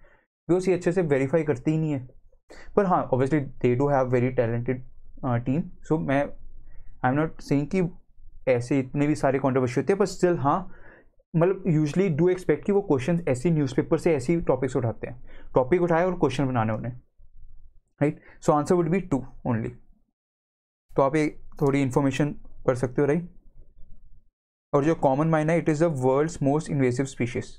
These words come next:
तो ये मैंने एडिशनल इन्फॉर्मेशन दी। कभी, कभी अगर फ्यूचर में यूपीएससी पूछ ले इन्वेजिव स्पीशीज कौन कौन सी है, जैसे एक बार क्वेश्चन मैंने पूछा था इन्वेजिव स्पीशीज पे, तो कॉमन माइन is also this। पेंट-, पेंटेड स्टॉक के फिश ईटिंग बर्ड्स है,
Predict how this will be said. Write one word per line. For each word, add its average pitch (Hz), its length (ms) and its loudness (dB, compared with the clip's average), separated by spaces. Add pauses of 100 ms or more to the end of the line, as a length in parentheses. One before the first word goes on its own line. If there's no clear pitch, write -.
तो 143 60 0
ये 139 100 4
मैंने 139 160 2
एडिशनल 127 280 0
इन्फॉर्मेशन 131 420 0
दी। 156 100 2
कभी, 147 200 0 (440)
कभी 131 120 4
अगर 135 200 2
फ्यूचर 127 360 0
में 135 100 2
यूपीएससी 127 320 0
पूछ 123 180 -2
ले 160 60 4
इन्वेजिव 131 300 2
स्पीशीज 135 420 -2
कौन 123 180 0
कौन 120 180 0
सी - 120 -8
है, 113 160 -8 (240)
जैसे 139 200 4
एक 127 60 4
बार 135 100 4
क्वेश्चन 131 300 2
मैंने 127 160 2
पूछा 123 280 -2
था 110 60 -2
इन्वेजिव 113 360 0
स्पीशीज 113 440 -6
पे, - 100 -8 (460)
तो 165 300 0
कॉमन 139 220 4
माइन 131 280 2
is 131 80 0
also 120 220 0
this। 123 180 -6 (800)
पेंट-, 165 380 0 (100)
पेंटेड 147 260 0
स्टॉक 156 260 0
के 175 80 2
फिश 139 280 0
ईटिंग 127 220 0
बर्ड्स 113 280 0
है, 120 140 -8